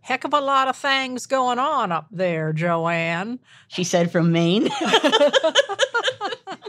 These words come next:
Speaker 1: The whole idea of the way that people living in the United States have looked at U F Os and interpreted U F Os, really since even before there was a United States,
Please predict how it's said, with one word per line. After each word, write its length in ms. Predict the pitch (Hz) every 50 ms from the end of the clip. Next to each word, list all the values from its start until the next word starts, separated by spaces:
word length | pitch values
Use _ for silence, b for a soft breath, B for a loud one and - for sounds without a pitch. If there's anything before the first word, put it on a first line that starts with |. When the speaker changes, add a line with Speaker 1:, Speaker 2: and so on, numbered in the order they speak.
| B B B B B B B B B B B B _ _
Speaker 1:
The 120 | - 214 190
whole 240 | - 262 294 370 370
idea 520 | 359 330 302 247 - 220 202 190 175 160 -
of 240 | 175 175 156 151 -
the 100 | 180 165
way 400 | 160 156 175 180 180 180 180 170
that 320 | 156 151 156 156 156 - _ _ _ -
people 520 | - - 190 180 - 180 170 165 160 156
living 400 | 151 160 160 156 160 160 151 156
in 460 | 156 - 165 160 151 147 151 147 139 135
the 240 | 147 143 143 139
United 480 | 139 143 156 147 151 151 147 147 151 127
States 480 | - - - 151 143 139 135 - - -
have 320 | - 147 135 135 131 139
looked 420 | 151 156 170 220 240 - - - - -
at 320 | 156 151 139 139 - - _ _ _ _
U 240 | 165 160 180 170
F 220 | 170 160 151 160 -
Os 400 | 151 143 139 135 135 135 - -
and 180 | - 165 156
interpreted 720 | 156 143 139 - - - 254 269 - - 170 151 139 139 - -
U 240 | - 147 156 156 147
F 180 | 139 143 147 -
Os, 460 | 147 143 151 147 - - 156 - B B B B B B B _ - 190
really 480 | 220 269 294 320 330 311 302 294 262 240
since 640 | - - - - - 254 233 226 214 - - - - _ _ _
even 260 | 220 214 208 196 175
before 300 | 170 170 165 - 190 180
there 100 | 170 165
was 260 | 160 202 240 220 -
a 60 | 175
United 380 | 151 147 151 147 143 139 139 131
States, 520 | - - - 143 135 123 123 156 - -